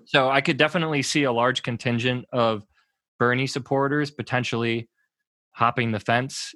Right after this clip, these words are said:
and voting for Trump, or at least some meaningful contingent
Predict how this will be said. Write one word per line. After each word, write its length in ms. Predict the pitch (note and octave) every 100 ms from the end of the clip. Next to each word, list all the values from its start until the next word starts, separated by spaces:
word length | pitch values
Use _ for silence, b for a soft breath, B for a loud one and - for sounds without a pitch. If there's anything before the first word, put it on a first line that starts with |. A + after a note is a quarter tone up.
| _
and 280 | A2+ A2 G#2
voting 300 | G#2+ A2+ A#2
for 140 | G#2+ G2
Trump, 360 | - C3 F3 -
or 100 | A2+
at 80 | A#2
least 180 | A2+ -
some 340 | A#2 C3 C3
meaningful 460 | A#2+ B2 B2+ B2+ C3+
contingent 560 | C3+ C3 C3+ C3 D3